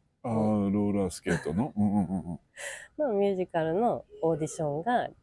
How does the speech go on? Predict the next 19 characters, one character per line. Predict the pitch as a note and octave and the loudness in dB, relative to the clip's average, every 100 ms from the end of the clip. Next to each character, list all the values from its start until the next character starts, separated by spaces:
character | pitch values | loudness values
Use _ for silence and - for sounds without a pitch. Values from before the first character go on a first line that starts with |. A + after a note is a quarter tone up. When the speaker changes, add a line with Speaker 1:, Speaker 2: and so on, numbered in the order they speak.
| _ _ - _ | _ _ -20 _
Speaker 2:
日 | C#3+ | -6
本 | C3+ C#3 B2+ | -2 -2 -2
で | A#2 | -4
五 | A#2 | -6
箇 | A2 D3 | -6 -8
所 | - A#2 | -8 -10
あ | |
っ | A#2+ - - | -10 -12 -2
て、 | B3+ - | 0 0
Speaker 1:
は | E2 - D#3+ | -2 0 2
い。 | - - - | 2 0 0
Speaker 2:
で、 | D#3+ - - - - | 2 2 2 0 -2
福 | - B3+ | 2 4
岡 | A3 C#3+ | 2 0
は | C3 | -4
特 | D3+ D#3+ C#3 | -6 -8 -4
に | G3 - | -4 -6
当 | - D#3 C3 | -2 0 0
時 | A#2+ | -6